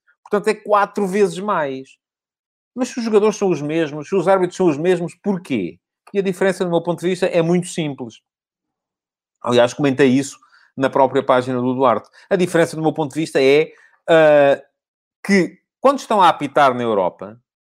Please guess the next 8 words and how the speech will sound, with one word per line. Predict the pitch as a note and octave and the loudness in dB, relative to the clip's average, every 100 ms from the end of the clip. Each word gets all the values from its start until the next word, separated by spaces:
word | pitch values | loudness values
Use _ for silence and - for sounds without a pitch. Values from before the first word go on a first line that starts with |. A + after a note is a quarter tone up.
| _ _ _ | _ _ _
os | F3 D3+ | -8 -4
árbitros | C#3 B2+ B2 C3 C#3 C3 | 0 0 0 -6 -10 -4
não | D3 C3+ | -2 -2
são, | - C3+ C3+ C3 _ _ | -4 -4 -4 -6 _ _
não, | E3+ F3 F3 | -2 -2 -2
não, | E3+ E3 | -6 -4
não | F3 F3 | -2 0
vão, | E3+ | 2